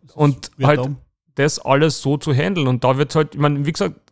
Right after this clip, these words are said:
Speaker 1: es ist dann von der Erzählform her schon wieder spannend, was da halt passiert und wie das halt weitergeht.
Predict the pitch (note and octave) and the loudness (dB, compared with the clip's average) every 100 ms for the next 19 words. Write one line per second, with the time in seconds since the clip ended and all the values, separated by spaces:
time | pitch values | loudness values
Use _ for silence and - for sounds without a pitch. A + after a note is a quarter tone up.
0 | _ - C#3 - - F3 - F#3 D#3+ B2+ | _ -4 -4 -4 -4 -4 0 -2 0 0
1 | B2 - C#3+ F3+ F#3+ E3 - D3 C3 - | 0 -2 -4 -2 0 0 0 -2 -2 -2
2 | - C3+ E3+ D#3+ F#3 - _ _ _ _ | -2 0 2 0 -2 -10 _ _ _ _
3 | A#2 A#2+ C#3 - C3+ B2+ C#3 - A#2+ - | -2 0 0 2 2 4 2 0 -8 -6
4 | E3 F#3+ F#3 C3+ A#2+ C3 C#3 C3 C3 C#3 | 0 0 0 -4 -2 -2 -2 -2 -4 -4
5 | D#3 D#3+ A#2 A2 | -4 -2 -4 -6